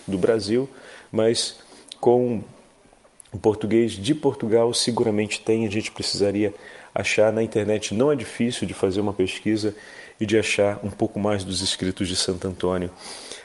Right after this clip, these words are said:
para vermos e mergulharmos nessa grande beleza, não apenas relacionada aos milagres realizados por Santo Antônio,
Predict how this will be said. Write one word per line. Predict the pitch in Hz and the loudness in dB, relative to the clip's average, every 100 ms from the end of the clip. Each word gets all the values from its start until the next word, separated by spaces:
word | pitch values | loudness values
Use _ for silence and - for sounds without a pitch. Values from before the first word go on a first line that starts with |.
| - | 4
para | 127 135 | 8 8
vermos | 127 160 160 143 - | 8 4 4 0 2
e | 131 | 2
mergulharmos | 139 165 160 143 123 127 139 139 - - - 113 | 4 4 4 8 10 10 6 -2 -4 -10 -8 4
nessa | 127 123 139 | 4 6 2
grande | 117 127 156 151 151 | 4 4 4 2 -2
beleza, | 131 156 143 135 139 104 90 - _ _ - | 6 6 8 6 4 2 -4 -10 _ _ -6
não | 160 185 | -2 -2
apenas | - 143 190 175 - - - _ _ - | 4 4 4 0 -4 -14 -20 _ _ -6
relacionada | 127 135 131 123 110 120 135 123 95 - - - - _ _ _ _ _ _ _ | 0 2 2 2 4 4 4 2 2 -4 -12 -12 -16 _ _ _ _ _ _ _
aos | 113 117 98 | 2 2 2
milagres | 120 117 120 117 98 92 | 2 4 4 2 0 0
realizados | 104 98 92 104 101 95 | 0 0 2 2 2 -2
por | - 98 | -4 -4
Santo | - 95 98 | -2 -2 -2
Antônio, | 95 - 101 98 | -2 0 0 0